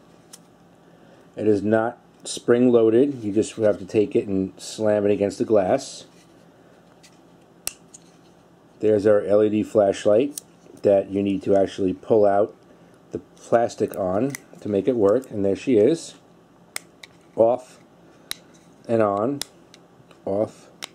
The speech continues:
and on. And here's our seatbelt cutter. And you would just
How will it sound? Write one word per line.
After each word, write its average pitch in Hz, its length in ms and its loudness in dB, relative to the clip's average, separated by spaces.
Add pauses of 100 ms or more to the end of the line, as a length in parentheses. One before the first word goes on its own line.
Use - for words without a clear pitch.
(1120)
and 113 120 -4
on. 101 320 -2
And 101 180 -4
here's 110 380 2
our 107 400 2 (920)
seatbelt 110 500 0
cutter. 110 340 0 (1800)
And 101 260 -2
you 101 120 0
would 104 160 0
just - 500 0